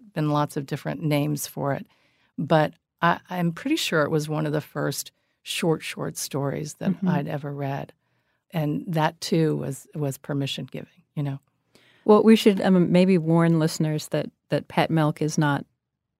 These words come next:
Speaker 2: milk for or coming from pets. It's actually a brand of condensed canned milk.
Speaker 1: Right.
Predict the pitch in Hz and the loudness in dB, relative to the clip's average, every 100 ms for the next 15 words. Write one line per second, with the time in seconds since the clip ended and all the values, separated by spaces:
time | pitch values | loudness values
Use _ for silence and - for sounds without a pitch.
0 | _ 175 151 127 - - 160 147 143 143 | _ 0 0 -2 -6 0 2 2 0 -4
1 | - 143 139 139 _ _ _ _ - 175 | -6 -4 -4 -8 _ _ _ _ -4 0
2 | 151 151 - 156 - 160 - - - _ | 0 -2 -4 -6 -2 -2 -2 -8 -14 _
3 | _ _ - 160 - 156 - 175 160 143 | _ _ -4 -4 0 -4 -2 0 0 2
4 | 151 151 147 - _ _ _ - 160 151 | 2 2 0 -6 _ _ _ 0 2 2
5 | 147 - - _ - 165 143 139 160 139 | -2 -6 -14 _ -4 0 0 2 2 2
6 | 143 - - 160 143 135 | -2 -12 -6 -4 -4 -6